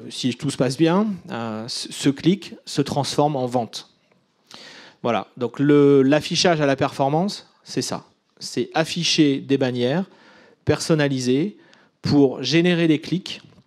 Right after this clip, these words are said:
qui eux-mêmes doivent devenir des ventes. Voilà, j'en dirai pas plus sur le sujet. Si ce n'est que, euh,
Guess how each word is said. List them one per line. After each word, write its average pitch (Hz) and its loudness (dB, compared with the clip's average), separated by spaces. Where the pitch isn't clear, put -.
qui - -2
eux-mêmes 175 4
doivent 147 2
devenir 143 2
des 127 0
ventes. 110 -12
Voilà, 101 -10
j'en - -10
dirai 123 -2
pas 139 2
plus 143 -4
sur 135 -2
le 120 -6
sujet. 120 -2
Si - -2
ce - -4
n'est 170 4
que, 170 0
euh, 127 4